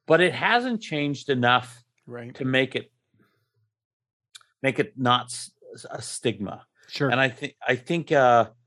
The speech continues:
Speaker 1: I think we're a long way still. It's much better. Like, <clears throat> I remembered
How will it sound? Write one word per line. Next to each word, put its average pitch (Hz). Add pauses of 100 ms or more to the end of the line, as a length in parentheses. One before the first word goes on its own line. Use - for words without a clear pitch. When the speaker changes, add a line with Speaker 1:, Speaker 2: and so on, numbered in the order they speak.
(120)
Speaker 1:
I 127
think 147
we're 156
a 127
long 120
way 113
still. 85 (140)
It's 135
much 151
better. 92
Like, 95 (560)
<clears throat> 147
I 131
remembered 143